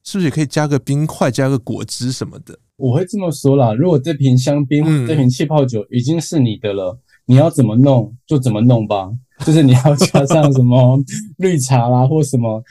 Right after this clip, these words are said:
Speaker 2: 其实也无不可，毕竟那是你自己的私有财产。
Speaker 1: 呃，放弃治疗了这样。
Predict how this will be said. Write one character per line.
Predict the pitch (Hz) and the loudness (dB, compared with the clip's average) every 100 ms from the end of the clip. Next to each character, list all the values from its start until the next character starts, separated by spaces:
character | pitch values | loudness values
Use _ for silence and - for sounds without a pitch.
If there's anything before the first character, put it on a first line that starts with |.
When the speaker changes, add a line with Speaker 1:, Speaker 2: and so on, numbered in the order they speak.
| - | -10
Speaker 2:
其 | - 156 | -2 2
实 | 139 131 139 _ _ | 4 4 2 _ _
也 | 135 120 | 2 4
无 | 131 | 4
不 | 139 165 | 2 0
可， | 131 107 | 0 0
毕 | - | 0
竟 | 147 156 | 0 2
那 | 151 | 0
是 | 139 147 | 2 2
你 | 120 | 0
自 | 123 | 0
己 | 139 | -2
的 | 117 | -2
私 | 113 135 | -2 -2
有 | 131 | -2
财 | 107 - 113 | -2 -6 -4
产。 | 127 - - | -4 -6 -10
Speaker 1:
呃， | 139 139 120 113 117 | -6 -4 -2 -4 -6
放 | 117 - 143 | -6 0 0
弃 | 127 147 | 0 0
治 | 117 151 131 | 0 0 2
疗 | 113 110 113 | 0 -4 -4
了 | 117 | -4
这 | 113 | -4
样。 | 113 | -4